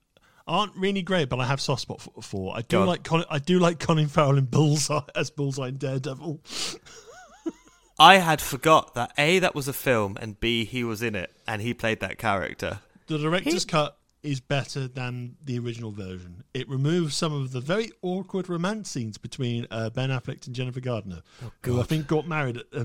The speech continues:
Speaker 1: married a-, as a result of the film, uh, because it's like in, in the theatrical cut, there's like a log, log side fire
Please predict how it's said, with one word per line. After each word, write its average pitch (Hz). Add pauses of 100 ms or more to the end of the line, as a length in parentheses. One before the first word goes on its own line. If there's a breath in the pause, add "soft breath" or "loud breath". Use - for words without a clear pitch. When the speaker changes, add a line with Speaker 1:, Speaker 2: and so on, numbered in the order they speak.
(100)
Speaker 1:
married 131
a-, 98
as 101
a 107
result 101
of 87
the 98
film, 90 (640 loud breath)
uh, 107
because 120
it's 135
like 160
in, 165
in 180
the 175
theatrical 185
cut, 143
there's 147
like 143
a 147
log, 147
log 139
side 131
fire 131